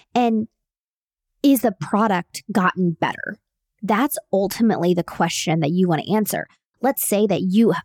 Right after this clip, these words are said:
started using A I and your show notes have gotten much better because you weren't a writer in the first place. Your show notes are killing it now.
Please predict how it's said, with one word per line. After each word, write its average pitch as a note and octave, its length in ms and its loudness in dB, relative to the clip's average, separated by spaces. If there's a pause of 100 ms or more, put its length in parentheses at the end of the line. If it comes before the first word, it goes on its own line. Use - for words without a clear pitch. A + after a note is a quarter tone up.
started G#3 420 0
using C4+ 320 2
A F3 180 0
I D3 320 -2 (280)
and A#3 120 4
your G#3+ 340 4
show D4+ 340 4
notes A3 420 0 (120)
have B3+ 160 -4
gotten C4+ 380 0 (120)
much B3+ 500 0
better C4+ 400 -2 (240)
because B3 460 0
you B3+ 160 4
weren't C#4+ 180 4
a A#3+ 60 2
writer A3+ 320 2
in A3 100 4
the F#3+ 60 2
first D4+ 280 -2
place. - 340 -4 (320)
Your F4 120 0
show E4+ 200 0
notes E4+ 280 0 (240)
are D4 80 -2
killing F4 340 0
it F3+ 100 0
now. - 300 -8